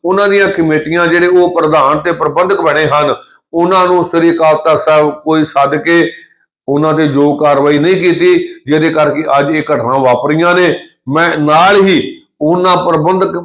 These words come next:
ਪ੍ਰਬੰਧਕਾਂ ਨੂੰ ਬੇਨਤੀ ਕਰ ਦੇਵਾਂ, ਜੇ ਤੁਸੀਂ ਏਦਾਂ ਗੁਰੂ ਘਰਾਂ ਦੇ ਵਿੱਚ ਜਿਹੜੀਆਂ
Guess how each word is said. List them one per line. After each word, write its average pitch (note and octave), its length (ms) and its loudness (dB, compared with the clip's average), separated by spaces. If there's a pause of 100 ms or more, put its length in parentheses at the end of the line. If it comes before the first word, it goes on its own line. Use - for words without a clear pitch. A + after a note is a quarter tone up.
(220)
ਪ੍ਰਬੰਧਕਾਂ E3 560 -2
ਨੂੰ E3+ 160 0
ਬੇਨਤੀ D#3 320 0
ਕਰ D#3 180 2
ਦੇਵਾਂ, E3 340 0 (400)
ਜੇ E3 280 2
ਤੁਸੀਂ F3+ 440 -2
ਏਦਾਂ E3 300 0
ਗੁਰੂ E3 300 0
ਘਰਾਂ D#3 280 2
ਦੇ F3+ 140 2
ਵਿੱਚ F3 320 2 (1080)
ਜਿਹੜੀਆਂ F3+ 600 2